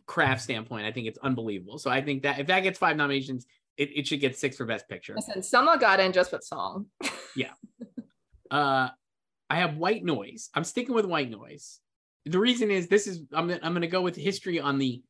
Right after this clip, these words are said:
Speaker 1: film festival circuit choice. Uh, a New York Film Festival premiere usually gets nominated, uh, uh, opening night, uh, it's opening night at New York Film Festival. It's the opening night gala, I believe, White Noise.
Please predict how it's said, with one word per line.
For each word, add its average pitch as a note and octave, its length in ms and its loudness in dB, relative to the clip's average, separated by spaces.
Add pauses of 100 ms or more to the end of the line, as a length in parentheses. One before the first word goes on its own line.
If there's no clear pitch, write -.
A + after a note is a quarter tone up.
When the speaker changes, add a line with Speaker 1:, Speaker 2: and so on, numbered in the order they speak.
(160)
Speaker 1:
film F#3+ 160 2
festival C3 400 0
circuit A2 380 -8
choice. - 420 -16 (480)
Uh, B2+ 320 4
a C#3 300 2
New F3+ 100 2
York G#3 240 2
Film F#3+ 180 -4
Festival D#3 360 -2
premiere C3+ 560 -2 (200)
usually A3 480 4
gets F#3 200 -2
nominated, D3+ 640 0 (560)
uh, C3+ 180 2
uh, C#3 160 0
opening D#3+ 380 2
night, C#3+ 360 0
uh, C#3+ 140 0
it's C#3+ 220 -4
opening D3 260 0
night B2+ 220 0
at A#2 80 -8
New B2 80 -4
York A#2 160 -6
Film A2+ 140 -8
Festival. G2+ 460 -12
It's G#2+ 140 -10
the A#2 80 -12
opening A2 280 -8
night G2+ 140 -10
gala, F#2+ 240 -10
I B2+ 60 -12
believe, D3+ 380 -12
White A2+ 200 -12
Noise. E3 380 -14